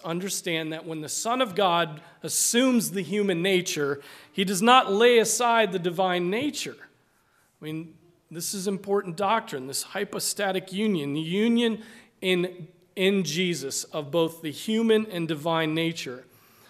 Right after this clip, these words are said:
It's laid out in the Chalcedonian Creed, right? That's one of the f-, creeds that we as a church confess and hold to. Listen to it. "We then, following the Holy Fathers,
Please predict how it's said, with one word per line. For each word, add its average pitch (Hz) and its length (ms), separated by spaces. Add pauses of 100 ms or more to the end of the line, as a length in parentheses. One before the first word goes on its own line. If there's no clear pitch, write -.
(160)
It's 180 180
laid 262 300
out 226 260
in 190 80
the 180 80
Chalcedonian 180 840
Creed, 156 380 (960)
right? 147 220
That's 170 240
one 175 240
of 170 100
the 160 60
f-, - 180 (320)
creeds 165 440
that 143 180
we 151 140
as 151 120
a 143 60
church - 560 (100)
confess 135 560
and 135 140
hold 170 260
to. 113 160 (1120)
Listen 202 340
to 135 180
it. - 120
"We 202 220
then, 175 320
following 170 520
the 151 80
Holy 165 300
Fathers, 135 720